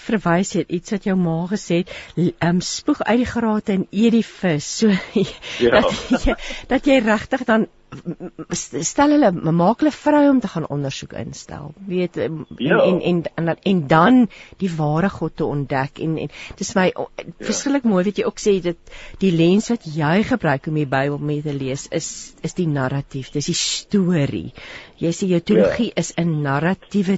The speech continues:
Speaker 1: teologie. Vertel ons so 'n bietjie meer daaroor.
Speaker 2: Ja, so ek, ek skryf in die boek oor, oor dat, dat ons natuurlik 'n hoofstuk oor die Bybel en, ehm, ek dink die Bi-, die, die, die manier hoe ons uit die Bybel kyk is baie, baie belangrik. Ek dink as jy, as jy na die Bybel kyk as 'n boek wat,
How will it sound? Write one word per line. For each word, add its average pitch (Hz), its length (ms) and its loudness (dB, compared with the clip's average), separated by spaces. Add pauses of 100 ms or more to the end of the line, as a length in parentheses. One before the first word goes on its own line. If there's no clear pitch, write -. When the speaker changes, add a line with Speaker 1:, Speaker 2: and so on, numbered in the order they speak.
Speaker 1:
teologie. 170 500 -4
Vertel 226 340 -2
ons 226 120 -4
so - 80 -6
'n 185 40 -4
bietjie 180 220 -2
meer 143 320 -2
daaroor. - 500 -12 (640)
Speaker 2:
Ja, 139 460 6 (100)
so 147 180 6
ek, - 240 -2 (180)
ek - 220 -2
skryf 160 280 2
in 160 80 -4
die 113 60 -8
boek 110 180 -4
oor, 113 220 6 (140)
oor 113 220 2
dat, 110 180 -2
dat 104 280 -2
ons 101 300 -14
natuurlik 120 300 -10
'n 110 40 -4
hoofstuk 92 380 -2
oor 104 60 0
die 92 140 -4
Bybel 85 520 0 (160)
en, 101 360 2
ehm, 90 440 -2
ek - 120 -16
dink 127 160 -6
die - 120 -18
Bi-, - 220 0
die, 113 140 -4 (100)
die, 120 200 -2 (440)
die 127 100 -4
manier 117 240 2
hoe 143 80 2
ons 147 100 -6
uit - 80 -2
die 120 180 0
Bybel 98 200 4
kyk - 240 2
is 117 160 -10
baie, 107 200 0
baie 131 180 0
belangrik. 85 580 -2
Ek 90 140 -4
dink 117 140 -2
as 110 140 -2
jy, 101 340 0 (140)
as 107 100 -4
jy 120 80 -6
na 110 100 2
die 110 120 -4
Bybel 95 260 -2
kyk 98 280 0 (160)
as 92 140 -6
'n 92 120 -6
boek 87 220 -6
wat, - 140 0